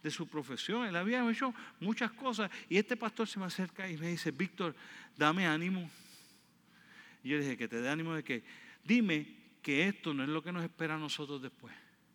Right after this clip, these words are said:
Y yo le dije: "Mira, yo quisiera darte ánimo, pero yo te voy a decir esto, que eso es lo que nos espera después". Le dije más, le dije: "¿Sabes?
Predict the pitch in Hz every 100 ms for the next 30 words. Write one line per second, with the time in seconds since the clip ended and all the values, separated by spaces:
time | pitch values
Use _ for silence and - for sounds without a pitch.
0 | _ _ _ _ _ _ _ _ _ _
1 | _ _ _ _ _ _ _ _ _ _
2 | _ _ _ _ _ - - - - 139
3 | 151 156 165 160 156 139 131 - - -
4 | 156 185 165 151 175 175 170 165 165 165
5 | 160 135 123 117 131 139 135 - 135 117
6 | 110 120 - 117 - - - - 147 156
7 | 165 - 147 131 127 123 - 127 120 120
8 | - 117 - - _ _ _ _ _ _
9 | _ _ _ _ _ _ _ _ _ _
10 | _ _ _ _ _ _ _ _ _ _
11 | - - - - - 127 151 165 156 147
12 | 143 156 147 - 180 202 190